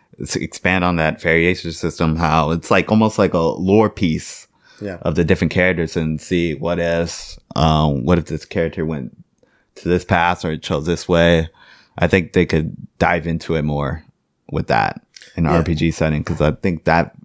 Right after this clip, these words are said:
Speaker 1: M K X variation system lends itself very well.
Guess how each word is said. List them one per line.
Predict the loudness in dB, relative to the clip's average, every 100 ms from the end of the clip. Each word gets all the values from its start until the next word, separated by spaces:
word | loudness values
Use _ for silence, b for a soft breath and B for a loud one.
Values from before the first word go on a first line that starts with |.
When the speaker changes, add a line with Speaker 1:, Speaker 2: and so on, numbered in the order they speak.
| _
Speaker 1:
M | 0
K | 2 2
X | 2 2
variation | 2 4 2 2 -2
system | 0 -2 2 0 -2 B B B
lends | 0 0 0
itself | -6 -4 -4 -4 -8 _ _ _ _
very | -2 -2 0
well. | -2 -4